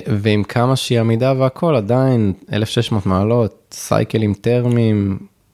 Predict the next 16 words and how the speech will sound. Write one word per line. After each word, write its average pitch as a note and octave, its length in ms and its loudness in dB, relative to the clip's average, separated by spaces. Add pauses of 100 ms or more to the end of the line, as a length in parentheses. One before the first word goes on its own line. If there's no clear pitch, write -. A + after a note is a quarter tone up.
דברים A2+ 360 -2
כאלה A#2+ 220 0
הם G#2 100 2
עדיין G2+ 280 2
סודקים G#2 500 -4
ושוברים G2 440 0
אותה. - 180 -6 (200)
כלומר, - 200 -2
אפילו - 240 -2
בניסיונות G2+ 480 0
אז G2+ 100 -2
של - 120 -2
M G2+ 40 2
I G#2 360 2
T, B2+ 120 4
אחרי G2 640 0